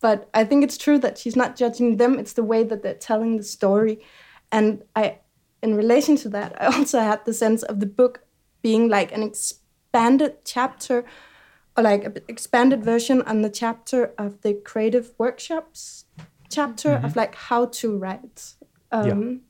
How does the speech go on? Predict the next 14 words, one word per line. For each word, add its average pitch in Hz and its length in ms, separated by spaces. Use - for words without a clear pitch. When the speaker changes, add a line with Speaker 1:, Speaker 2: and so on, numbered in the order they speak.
Speaker 1:
and 214 120
what 214 180
you 226 60
can 214 160
write 214 180
about 226 320
and 208 100
how 196 120
you're 196 120
gonna 202 200
describe 196 440
stuff. - 560
Speaker 3:
Yeah, 131 280
exactly. 107 520